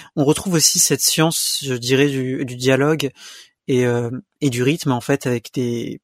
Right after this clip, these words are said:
des personnages qui se recherchent, qui, euh, dans la mise en scène aussi, sont toujours, euh, filmés simplement. On peut penser à Eric Romer, mais en fait, il y a, il y a cette même manière de, de rendre en fait la,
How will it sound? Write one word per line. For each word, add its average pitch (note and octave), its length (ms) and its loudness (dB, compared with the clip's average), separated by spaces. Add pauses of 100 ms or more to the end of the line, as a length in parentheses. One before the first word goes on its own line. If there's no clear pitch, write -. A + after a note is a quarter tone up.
des B2+ 120 0
personnages C3 440 -2
qui - 120 -8
se - 120 -6
recherchent, B2+ 640 -4 (460)
qui, B2+ 260 -8
euh, A2 400 -6 (540)
dans C3 160 4
la B2+ 80 2
mise C3 160 0
en B2 100 0
scène D3+ 260 2
aussi, C3+ 300 -2
sont C3 220 -4
toujours, C#3 440 -2
euh, B2 180 2 (460)
filmés C3 340 2
simplement. C#3+ 580 2 (240)
On B2+ 140 -6
peut C3+ 220 0
penser C3 300 0
à B2 260 6
Eric B2+ 240 0
Romer, D#3 380 2
mais B2+ 220 2
en A#2+ 60 -4
fait, - 200 -2
il C#3+ 40 4
y C3 60 4
a, A#2+ 120 -6
il B2+ 440 -8
y B2+ 40 0
a B2+ 40 -2
cette - 260 -4
même D3 200 2
manière D3 640 4
de, C3 240 0 (380)
de B2+ 100 0
rendre C#3 300 4
en B2+ 80 0
fait D3 280 0
la, B2 160 2